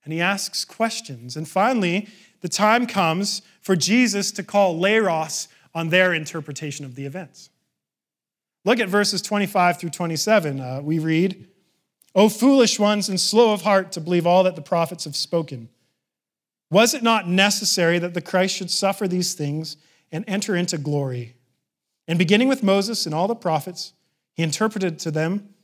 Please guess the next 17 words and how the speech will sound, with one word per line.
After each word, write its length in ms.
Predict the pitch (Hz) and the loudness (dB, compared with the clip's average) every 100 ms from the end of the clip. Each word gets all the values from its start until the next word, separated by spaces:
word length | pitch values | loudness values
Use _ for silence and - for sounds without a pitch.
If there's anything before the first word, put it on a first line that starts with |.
| _ _ 170 | _ _ 4
all 180 | 190 | 4
the 80 | 208 | 4
scriptures, 680 | 214 - 180 - 165 165 - | -2 -2 -4 -2 -4 -6 -8
the 100 | 156 | -14
things 400 | - 185 185 185 | -6 -4 -2 -4
concerning 520 | - 180 160 143 143 | -6 -4 -4 -4 -6
himself." 680 | 143 143 - 139 117 120 _ _ _ _ _ _ _ _ _ _ _ _ _ _ _ | -6 -6 -6 -8 -10 -20 _ _ _ _ _ _ _ _ _ _ _ _ _ _ _
Foolish 420 | 254 294 269 - | 0 2 2 2
here 200 | 240 220 | 2 2
isn't 360 | 202 190 175 - 143 | 2 -4 -6 -12 -10
moron. 600 | 147 165 151 123 117 120 | -4 -2 -2 -6 -14 -12
He's 160 | 170 | -4
not 140 | 202 196 | -4 -2
saying, 180 | 185 | -2
"You 100 | 175 | -2
morons." 640 | 170 170 170 139 - 117 143 | -2 -2 -2 -4 -10 -18 -14
It's, 240 | 151 - | -12 -12